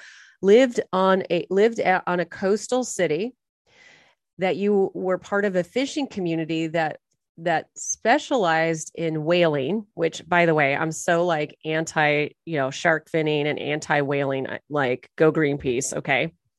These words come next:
My son is named after the fastest shark in the water. So I just wanna say that, like,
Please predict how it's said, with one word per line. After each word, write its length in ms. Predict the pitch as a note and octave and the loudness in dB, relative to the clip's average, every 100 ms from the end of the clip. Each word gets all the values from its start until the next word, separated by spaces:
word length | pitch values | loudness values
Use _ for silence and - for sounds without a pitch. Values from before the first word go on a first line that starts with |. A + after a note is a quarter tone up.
| _ _ | _ _
My 100 | G3 | 0
son 320 | F#3 A#3+ G#3+ | 2 2 4
is 160 | F#3+ E3 | 4 4
named 280 | F3 E3+ E3 | 2 4 2
after 280 | D#3 F3 | 2 0
the 80 | D3+ | -4
fastest 540 | D3 D#3 D3+ - D3 - | -2 -2 -2 -4 -8 -4
shark 220 | D3+ D3 | -4 -4
in 80 | D3 | -6
the 100 | C#3+ | -4
water. 440 | C#3+ A#2+ A#2 C#2+ - - - - | -2 -4 -6 -10 -16 -20 -20 -2
So 180 | F#3+ | 4
I 80 | F#3 | 6
just 160 | G#3 G#3 | 6 6
wanna 220 | G3+ F3 | 4 4
say 340 | - F3+ D#3+ | 2 2 2
that, 220 | D3+ D3 D3+ | 2 0 2
like, 400 | D3 C#3 C#3+ | 0 0 -6